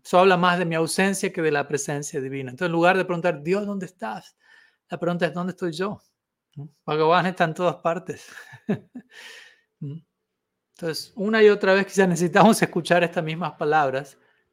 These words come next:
pero de vuelta, no solamente es escucharlas, si lo que escuchamos nos hace sentido, si sentimos, "Sí, es verdad",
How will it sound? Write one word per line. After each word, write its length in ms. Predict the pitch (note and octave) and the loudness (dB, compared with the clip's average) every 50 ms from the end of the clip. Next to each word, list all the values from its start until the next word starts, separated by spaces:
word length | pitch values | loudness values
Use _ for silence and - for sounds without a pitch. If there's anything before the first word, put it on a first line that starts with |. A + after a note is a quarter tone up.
| _ _ | _ _
pero 260 | - F3 E3 E3 E3 E3 | -4 0 2 4 4 4
de 80 | E3+ | 4
vuelta, 260 | G3 A#3+ A3+ A3+ F3+ | 4 4 2 2 -2
no 140 | D#3+ E3+ F#3+ | -4 -4 -4
solamente 340 | F#3 - G3 G3 G3+ F#3+ F#3+ | -4 -2 -2 -2 -2 -4 -8
es 80 | - - | -12 -16
escucharlas, 640 | - - G#3+ F#3 - - D4 D4 G#3+ D3 C#3 - | -16 -14 -14 -8 -2 2 2 2 2 0 -6 -10
si 120 | - E3 | -12 -12
lo 120 | C#3 C#3+ C#3 | -10 -10 -10
que 60 | D#3+ | -12
escuchamos 540 | D3 _ - D#3 - - G3 F#3+ G3 F#3+ F3 | -14 _ -14 -12 -8 -4 -4 -4 -4 -4 -6
nos 180 | F3 D3+ - - | -8 -8 -6 -4
hace 200 | E3 F3 F3 E3+ | -2 -2 -2 -4
sentido, 460 | - D#3+ D3+ - - G3+ G3 F3 C#3+ | -6 -8 -8 -8 -8 -6 -4 -4 -4
si 100 | B2 - | -6 -8
sentimos, 640 | - - C#3 C3+ C3 - E3+ D#3+ D3+ C#3+ C#3+ - - | -10 -10 -10 -10 -10 -10 -8 -8 -6 -8 -8 -10 -14
"Sí, 260 | - - - F#3+ E3+ | -16 -12 -8 -4 -4
es 120 | D3 C3 - | -4 -4 -6
verdad", 460 | D#3+ C#3+ C3+ - F#3 F3+ C#3 B2+ - | -10 -14 -10 -8 -6 -6 -6 -8 -10